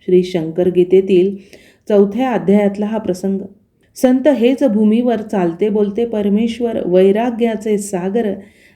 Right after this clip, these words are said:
दाते मोक्षपदाचे, याची साक्ष हा प्रसंग देऊन जातो. महाशिवरात्रीला शिवाची आराधना होणार. शिव अर्थात कल्याण, शुभ,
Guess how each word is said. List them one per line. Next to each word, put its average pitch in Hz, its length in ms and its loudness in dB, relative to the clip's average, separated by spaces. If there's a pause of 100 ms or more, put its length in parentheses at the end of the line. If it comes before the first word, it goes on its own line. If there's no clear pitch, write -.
दाते 196 500 0
मोक्षपदाचे, 196 1080 -4
याची 170 280 -6
साक्ष 214 540 -8
हा 190 140 -2
प्रसंग 190 460 0
देऊन 190 340 2
जातो. 190 260 -8 (520)
महाशिवरात्रीला 185 1120 2
शिवाची 185 420 0
आराधना 196 500 0
होणार. 214 460 2 (500)
शिव 302 120 4
अर्थात 277 460 2 (320)
कल्याण, 226 640 0 (600)
शुभ, 254 240 2